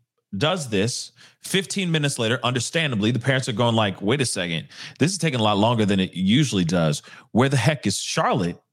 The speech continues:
And she's nowhere to be found, except her bike is found, but she's not on the bike.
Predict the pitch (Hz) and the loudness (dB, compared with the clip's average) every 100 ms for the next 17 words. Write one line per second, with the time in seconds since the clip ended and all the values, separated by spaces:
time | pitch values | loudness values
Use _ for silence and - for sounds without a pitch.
0 | _ _ _ _ _ 127 120 110 101 - | _ _ _ _ _ -2 0 0 -2 -2
1 | 123 104 117 110 101 90 87 123 92 67 | -2 0 2 2 2 2 0 0 -2 -4
2 | - _ _ _ - 139 - 165 139 - | -12 _ _ _ -4 -4 0 -2 -4 -10
3 | - _ _ - 120 107 175 254 - - | -18 _ _ -2 0 2 0 0 -2 -2
4 | - 95 85 101 - _ _ _ _ _ | -2 0 0 -2 -4 _ _ _ _ _
5 | _ _ _ _ _ _ _ _ _ _ | _ _ _ _ _ _ _ _ _ _
6 | _ _ _ - 120 - 143 110 123 123 | _ _ _ -4 -2 0 -2 0 0 0
7 | 143 202 117 87 76 - - | 2 2 2 0 -2 -6 -16